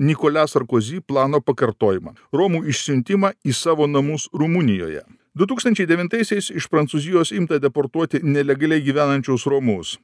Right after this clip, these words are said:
trys šimtai eurų į rankas ir namo. Iš viso per kelerius metus buvo taip ištremta apie dešimt tūkstančių žmonių. Bet reikalas tas, kad dauguma iš šešių milijonų romų, gyvenančių būtent Europos Sąjungoje, yra kurios nors šalies piliečiai.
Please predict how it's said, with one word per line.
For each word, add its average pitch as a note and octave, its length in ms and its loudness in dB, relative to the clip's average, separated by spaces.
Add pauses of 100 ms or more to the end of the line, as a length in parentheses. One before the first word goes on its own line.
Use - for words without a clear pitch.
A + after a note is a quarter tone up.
trys D#3 200 -4
šimtai B2+ 420 0
eurų B2+ 400 0
į A#2 100 0
rankas A2 540 0
ir C3+ 160 0
namo. G2 320 -2 (400)
Iš - 160 -4
viso B3 140 2
per G3 140 0
kelerius F#3 440 2
metus D3+ 320 0
buvo D3+ 300 2
taip B2 260 -2
ištremta C#3 640 0
apie A#2+ 240 2
dešimt C3 400 0
tūkstančių A#2+ 480 0
žmonių. C#3 320 2 (380)
Bet - 180 2
reikalas F#3 400 2
tas, - 480 0
kad A2+ 160 2
dauguma C3+ 560 0
iš A#2+ 160 -4
šešių C#3 400 0
milijonų C3 560 2
romų, C#3+ 320 0 (400)
gyvenančių A#2 560 2
būtent G#2+ 320 0
Europos C#3 480 2
Sąjungoje, A#2+ 400 0 (320)
yra B3 160 2
kurios D#3 360 0
nors C3+ 200 2
šalies A#2 400 0
piliečiai. C3 560 -2